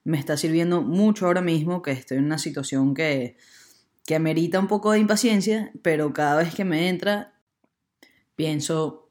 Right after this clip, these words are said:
"Melissa, eres una monja budista", y con eso se me va pasando.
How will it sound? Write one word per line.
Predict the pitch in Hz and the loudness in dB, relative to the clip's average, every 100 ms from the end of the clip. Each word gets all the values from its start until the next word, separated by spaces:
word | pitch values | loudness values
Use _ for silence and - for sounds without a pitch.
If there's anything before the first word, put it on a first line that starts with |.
| - | -6
"Melissa, | 156 185 196 196 196 - | 4 6 6 4 0 -2
eres | 143 147 | -4 -2
una | 165 175 | -2 -2
monja | 160 156 | -2 -2
budista", | 151 170 277 262 254 247 _ _ _ _ _ _ | 0 0 0 0 -2 -4 _ _ _ _ _ _
y | 262 | -2
con | 262 294 | 2 4
eso | 262 285 | 4 4
se | 254 | 4
me | 180 | 4
va | 170 | 2
pasando. | 190 220 180 143 139 | 2 2 2 0 -4